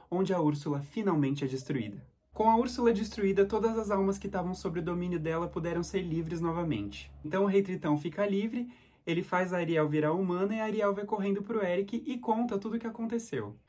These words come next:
O Eric também é apresentado ao Rei Tritão e conta sua história, dizendo que ele pretendia ir até a ilha pra tentar destruir a Úrsula. Quando o Rei Tritão escuta aquilo, ele pensa, "Hum, então a Úrsula ainda usa aquele lugar."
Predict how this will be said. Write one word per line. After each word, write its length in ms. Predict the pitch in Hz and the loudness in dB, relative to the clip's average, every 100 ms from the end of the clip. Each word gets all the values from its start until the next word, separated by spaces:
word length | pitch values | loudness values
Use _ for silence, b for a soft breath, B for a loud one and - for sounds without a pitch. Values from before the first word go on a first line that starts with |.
| b | b
O 140 | - 160 | -2 0
Eric 260 | 165 165 | 0 -2
também 320 | - 160 151 147 | -2 0 4 4
é 40 | |
apresentado 580 | 143 143 139 143 180 202 | 2 0 0 2 2 0
ao 80 | 196 | -2
Rei 140 | 180 | -4
Tritão 340 | 180 160 175 | -6 -6 -4
e 60 | 196 | -4
conta 320 | 202 208 208 | -4 -4 -2
sua 140 | 202 196 | -4 -6
história, 440 | - 135 110 104 B B | -2 -2 -2 -4 B B
dizendo 360 | 160 160 185 | -2 0 -2
que 100 | 196 | 2
ele 100 | 196 | 2
pretendia 720 | 196 226 233 247 196 185 226 | 2 0 0 2 2 2 2
ir 140 | 202 185 | 2 0
até 240 | 175 190 | 0 -4
a 80 | 175 | 0
ilha 220 | 156 180 | 0 2
pra 120 | 196 196 | 0 -2
tentar 300 | 202 196 196 | -4 -4 -4
destruir 460 | 196 - 233 208 | -6 -4 -2 0
a 80 | 196 | 0
Úrsula. 520 | 127 113 - 104 104 - b b | 0 -4 -6 -8 -8 -14 b b
Quando 180 | 381 453 | 4 4
o 40 | |
Rei 120 | 381 | 4
Tritão 300 | 226 220 220 | 2 2 0
escuta 280 | 202 202 202 | -2 0 0
aquilo, 240 | 202 269 254 | 0 -2 0
ele 140 | 226 | -2
pensa, 380 | 214 196 - 196 | 0 -4 -2 -2
"Hum, 400 | 247 269 233 175 | 0 0 2 4
então 300 | 151 185 233 | 4 2 -2
a 60 | 214 | 0
Úrsula 380 | 196 - 190 | 0 0 -2
ainda 240 | 175 170 160 | -2 -2 -2
usa 220 | 156 147 | -2 -2
aquele 240 | 143 151 | -4 -6
lugar." 500 | 139 135 120 117 - | -6 -6 -6 -8 -10